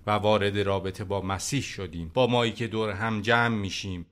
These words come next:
ولی وسوسه می‌شیم که برگردیم. او با ما سخن گفته. چطور؟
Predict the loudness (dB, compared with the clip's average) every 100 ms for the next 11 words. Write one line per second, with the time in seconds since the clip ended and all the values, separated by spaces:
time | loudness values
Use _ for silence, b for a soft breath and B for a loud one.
0 | 2 4 4 2 2 0 0 -2 2 2
1 | 2 2 0 0 0 2 2 2 0 0
2 | -2 -6 -6 -10 _ 0 2 8 8 10
3 | 8 4 2 0 4 4 4 0 -4 -10
4 | -10 -10 b _ _ -4 -2 -2 0 2
5 | 2 -2